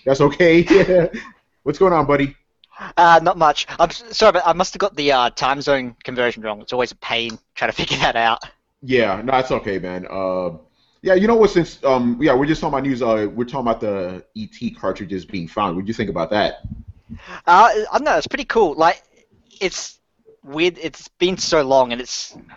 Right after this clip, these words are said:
Speaker 2: been such a, a massive part of. Well, I mean, at least for me, I've always been hearing about it, um, as one of those gaming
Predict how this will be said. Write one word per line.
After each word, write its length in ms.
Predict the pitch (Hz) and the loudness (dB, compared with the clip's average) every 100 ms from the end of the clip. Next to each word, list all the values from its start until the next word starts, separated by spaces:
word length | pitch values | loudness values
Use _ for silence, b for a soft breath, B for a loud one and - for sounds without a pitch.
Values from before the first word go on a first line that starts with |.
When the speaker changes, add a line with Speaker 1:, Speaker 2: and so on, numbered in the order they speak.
| 156 139 - | -20 -20 -8
Speaker 2:
been 160 | 147 139 | -6 -2
such 380 | 151 135 - | -2 -2 -4
a, 220 | 139 135 120 | -6 -4 -4
a 40 | - | -6
massive 560 | 127 120 135 - 127 - | -8 -4 -2 -4 -8 -6
part 340 | - 113 113 | 0 2 2
of. 320 | 127 113 107 107 | 2 0 0 0
Well, 120 | 147 | 2
I 80 | 131 | 2
mean, 200 | 135 127 | 0 -2
at 120 | 147 | -2
least 220 | 147 139 | -2 -6
for 80 | - | -6
me, 100 | 127 | -2
I've 140 | 113 117 | -2 -2
always 200 | 117 - | -4 -6
been 120 | 101 | -10
hearing 280 | 120 110 107 | -6 -6 -6
about 260 | 104 104 | -4 -2
it, 100 | 104 - | -4 -8
um, 340 | - 95 101 98 _ _ _ _ | -6 -6 -8 -18 _ _ _ _
as 200 | 117 110 | -6 -4
one 120 | 120 | -4
of 80 | 113 | -4
those 440 | 110 107 104 - - _ 117 - | -4 -4 -6 -10 -14 _ -20 -6
gaming 720 | 123 123 123 120 113 107 104 | -2 -2 -2 -4 -4 -10 -16